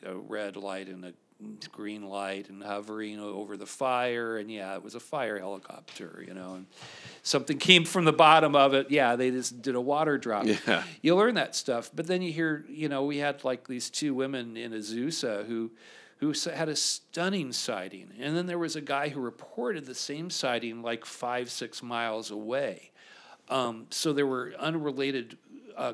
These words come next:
Speaker 1: collaborative witnesses in that case. And, but when I read that initial report, it jumped out at me. There was just such a strangeness about it.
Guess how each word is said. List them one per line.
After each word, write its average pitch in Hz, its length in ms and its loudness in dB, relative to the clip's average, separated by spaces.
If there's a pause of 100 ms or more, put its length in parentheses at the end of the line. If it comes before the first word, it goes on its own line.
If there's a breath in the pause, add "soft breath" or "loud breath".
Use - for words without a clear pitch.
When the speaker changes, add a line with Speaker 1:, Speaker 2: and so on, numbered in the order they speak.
Speaker 1:
collaborative 127 920 -4
witnesses 107 760 -8
in 107 80 -14
that 101 240 -12
case. 135 460 -8 (600 loud breath)
And, 170 300 0
but 175 180 2
when 160 160 0
I 160 120 0
read 185 300 -2
that 170 160 0
initial 143 440 -4
report, 120 480 -6
it 107 180 -16
jumped 135 520 -4
out 104 240 -6
at - 160 -20
me. 90 100 -18 (180)
There 113 140 -6
was 120 160 -4
just 127 180 -6
such 147 200 -6
a 127 60 -8
strangeness 135 920 -6
about 87 380 -10
it. - 140 -16